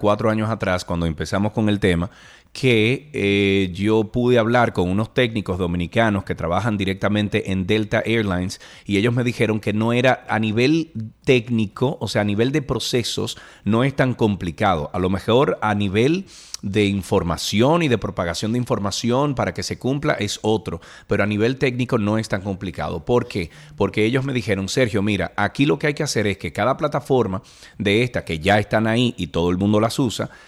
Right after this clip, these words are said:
cada plataforma de esta lo que tiene que hacer es, eh, poner un box, poner un check mark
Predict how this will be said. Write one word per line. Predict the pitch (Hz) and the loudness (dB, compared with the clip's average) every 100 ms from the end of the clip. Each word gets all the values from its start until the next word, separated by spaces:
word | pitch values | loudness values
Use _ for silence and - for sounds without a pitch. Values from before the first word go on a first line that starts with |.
| _ | _
cada | - 127 156 | 0 0 0
plataforma | 160 151 151 131 131 | -2 -2 -2 0 0
de | 110 | 0
esta | 104 95 | 0 -2
lo | |
que | 90 | -2
tiene | 87 107 | -4 -4
que | 131 | -4
hacer | 135 107 | -4 -4
es, | 101 - - | -4 -6 -4
eh, | 98 92 | -4 -4
poner | - - 104 123 | -4 -2 0 2
un | 143 135 | 2 2
box, | 131 104 - - | 4 4 2 -8
poner | - 92 104 | -4 -2 0
un | 123 | 0
check | - 120 - | 0 -4 0
mark | 107 95 90 | 0 0 -2